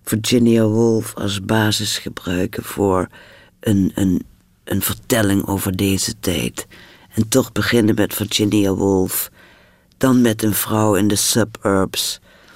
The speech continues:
van Amerika in de jaren vijftig en dan huidige tijd.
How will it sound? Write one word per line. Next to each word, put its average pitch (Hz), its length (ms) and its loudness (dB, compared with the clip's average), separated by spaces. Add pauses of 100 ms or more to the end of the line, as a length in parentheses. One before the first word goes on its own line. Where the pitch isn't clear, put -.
(680)
van 107 300 0
Amerika 95 840 0
in 87 120 -2
de 95 80 2
jaren 90 320 0
vijftig - 600 -6
en 92 180 0
dan 87 320 0 (640)
huidige 101 580 -2
tijd. - 460 -8